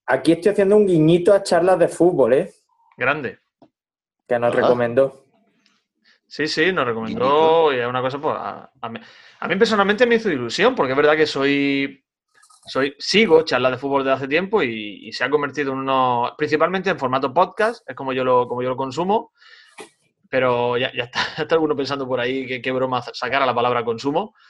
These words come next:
Speaker 2: Pero sí, sí que lo escucho mucho, me, me gusta bastante el contenido que hacen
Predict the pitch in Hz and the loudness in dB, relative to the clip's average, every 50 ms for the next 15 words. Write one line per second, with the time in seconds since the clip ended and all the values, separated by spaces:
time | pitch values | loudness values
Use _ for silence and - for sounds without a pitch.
0 | _ _ _ _ _ _ _ _ _ _ _ _ _ _ - - 139 131 123 - | _ _ _ _ _ _ _ _ _ _ _ _ _ _ -4 -2 -2 -2 -2 -2
1 | 185 185 - - 156 165 196 190 190 - 196 190 - 170 165 180 185 - 226 240 | -4 -4 -4 -2 0 2 2 2 0 0 -2 -4 -4 -4 -4 -6 -2 0 0 0
2 | - - _ _ _ _ _ _ - 131 127 127 127 123 123 123 120 120 117 120 | 0 -2 _ _ _ _ _ _ -14 -10 -6 -4 -2 -2 0 -2 -2 -4 -4 -4
3 | 117 120 151 165 - 202 180 170 170 180 170 160 160 156 160 143 156 156 156 151 | -2 -2 -2 -2 0 2 2 2 0 -2 -6 -6 -6 -6 -4 -2 0 2 2 2
4 | 143 143 147 151 151 175 190 208 | 4 2 2 0 0 -4 -6 -6